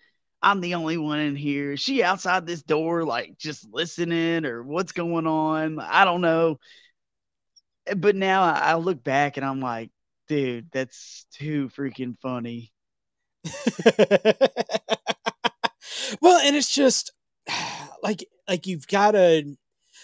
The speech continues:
Speaker 2: even though now looking back at it, it's, it's like you're, you're looking at the experience.
Speaker 1: Oh, yeah.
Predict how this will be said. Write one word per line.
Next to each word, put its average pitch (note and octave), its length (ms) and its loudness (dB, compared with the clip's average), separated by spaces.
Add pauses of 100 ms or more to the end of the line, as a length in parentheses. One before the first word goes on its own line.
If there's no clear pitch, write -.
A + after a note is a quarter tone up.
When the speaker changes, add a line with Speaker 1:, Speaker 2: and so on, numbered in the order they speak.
(180)
Speaker 2:
even C4+ 180 4
though G#3+ 100 4
now G3+ 260 4
looking G3 300 0
back D3+ 300 -2
at D3+ 160 -2
it, D3+ 200 -4
it's, E3 360 -6
it's F3 220 -4
like E3 320 0
you're, D3+ 440 0 (520)
you're F3+ 140 0
looking A#3 340 0
at A3 160 -6
the F3 120 -4
experience. - 960 -10 (920)
Speaker 1:
Oh, C3+ 200 -12
yeah. A2+ 340 -16